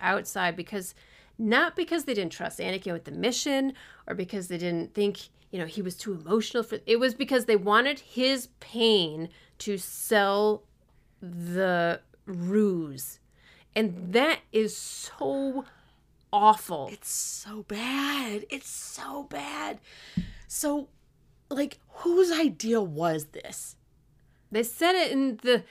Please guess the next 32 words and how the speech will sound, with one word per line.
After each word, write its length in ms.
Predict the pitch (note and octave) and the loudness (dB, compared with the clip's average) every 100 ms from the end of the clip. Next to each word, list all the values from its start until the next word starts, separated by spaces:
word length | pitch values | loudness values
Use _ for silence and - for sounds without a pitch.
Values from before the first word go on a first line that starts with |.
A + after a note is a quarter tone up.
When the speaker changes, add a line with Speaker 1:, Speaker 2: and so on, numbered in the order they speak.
| - - _ - - | -16 -20 _ -8 -2
Speaker 1:
the 80 | |
little 240 | C4+ E4 D#4+ | 0 0 0
intro 320 | C4+ C#4 C#4 | 0 2 2
says 420 | A3+ - A#3 A#3 | 0 2 4 4
it 80 | A3+ | 2
was 140 | G#3 F#3 | -2 -2
the 100 | G#3 | -6
council, 560 | - G3 G3 F#3+ E3 | -2 -2 0 -2 -2
and 200 | E3 F#3+ | -2 -2
they 80 | G3 | -2
cut 360 | F3+ - F3 - | -4 2 2 2
to 140 | - | -2
Obi-Wan 440 | - G3+ G#3+ F#3+ F#3+ | 0 4 6 4 2
looking 280 | G3+ G#3+ F#3+ | 0 0 0
depressed 560 | F#3 - - G#3 G3+ F#3 | -2 -6 -2 0 0 -4
as 140 | E3+ | -8
fuck. 440 | - - - A3 - - - - | -10 -12 2 2 2 -16 -16 -10
<laughs> 320 | - - - | -10 -10 4
Getting, 300 | E4+ C#4+ D4 | 6 8 10
like, 60 | C#4 | 10
Speaker 2:
Right, 180 | A3 | 10
yes. 180 | F3 - - | 6 2 6
Speaker 1:
another 560 | B3 B3 B3+ B3 A3+ | 8 8 6 8 6
mission 440 | A3 A3+ A#3 A3 G3 | 8 6 6 2 0
he 100 | F#3+ | 2
doesn't 380 | G3+ F#3+ F3+ | 2 0 0
want. 240 | F#3+ A3 - | 4 4 4
But 100 | A#3 | 4
he's, 340 | C4 - - - _ - | 4 2 -6 -12 _ -4
he 180 | A#3 | -2
doesn't 400 | A3 A#3+ C4 E4 C4+ | 4 4 6 2 0
speak 480 | - - D4 E4 | -6 0 2 2